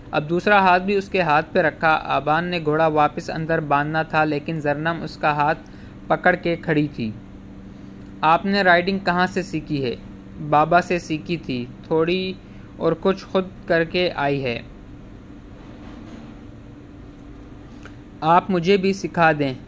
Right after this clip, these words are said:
चेहरा ऊपर करके उसे देखा। "वो white वाला घोड़ा भी मुझे दे दें।" लगे हाथों बाकी घोड़ों में से एक अपने लिए भी select कर लिया। "वो तो किसी और का है।" "किसी और को ना दें, ये अब से मेरा है।" उसका हाथ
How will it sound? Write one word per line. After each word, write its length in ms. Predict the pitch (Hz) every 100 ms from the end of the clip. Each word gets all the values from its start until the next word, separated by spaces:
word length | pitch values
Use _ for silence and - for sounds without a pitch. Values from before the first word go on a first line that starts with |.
| -
चेहरा 340 | 170 180 196 190
ऊपर 320 | 165 180 175
करके 400 | 170 170 165 170
उसे 260 | 165 - 151
देखा। 420 | 139 135 147 151 - - - - -
"वो 160 | 170 175
white 320 | 160 175 185
वाला 260 | 170 170 170
घोड़ा 320 | 156 156 160
भी 240 | 165 185
मुझे 360 | - 156 156 151
दे 180 | 139 127
दें।" 260 | 123 -
लगे 320 | 139 143 165 175
हाथों 380 | 165 151 175 156
बाकी 300 | 151 151 170
घोड़ों 300 | 151 160 170
में 200 | 156 151
से 160 | 165 143 170
एक 140 | 180
अपने 280 | 143 160 160
लिए 320 | 151 170 202 - - - -
भी 140 | 160
select 420 | 170 170 165 - -
कर 160 | 147
लिया। 320 | 139 127 120 - - - - - - - - - - -
"वो 160 | 160 202
तो 160 | 208
किसी 280 | 208 160 151
और 180 | 135 135
का 160 | 147 170
है।" 240 | 170 165 - - - - - - - - - - - - - -
"किसी 260 | 180 208 180
और 220 | 190 208
को 120 | 202
ना 240 | 185 185
दें, 300 | 185 185 196
ये 280 | - 175 185
अब 160 | - 180
से 200 | - 180
मेरा 300 | 160 151 156
है।" 260 | 147 131 123
उसका 360 | 147 - 175
हाथ 260 | 165 170